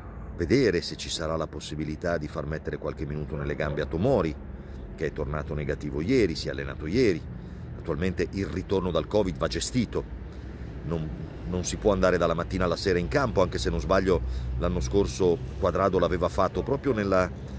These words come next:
proprio nella Supercoppa contro il Napoli, eh, con la maglia della Juventus. Ehm,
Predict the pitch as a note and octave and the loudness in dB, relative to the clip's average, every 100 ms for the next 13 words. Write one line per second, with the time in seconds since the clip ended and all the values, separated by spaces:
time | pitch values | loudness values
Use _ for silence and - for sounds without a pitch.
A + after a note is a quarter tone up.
0 | - - B2 A#2 G2 F#2+ - A2 G2+ - | -6 -2 0 2 2 2 0 0 0 2
1 | G2+ - E2+ D#2 F2+ D2+ E2+ D#2+ C2+ C2+ | 0 2 -2 0 -2 0 0 0 -4 -4
2 | D2 C#2 - - - - - D#2 D2+ F2 | -4 -4 -6 -8 -8 -8 -6 -4 2 4
3 | F2 E2+ E2+ D#2+ D#2+ D2 C#2 C#2 C#2 C#2 | 4 4 4 4 2 0 -4 -4 -6 -4
4 | D#2+ C#2 - - - D2+ G2+ F#2+ F2+ F2 | -4 -4 -8 -10 -8 0 4 4 4 2
5 | E2+ D#2+ D#2 D#2 D2+ | 0 -2 -2 -2 -4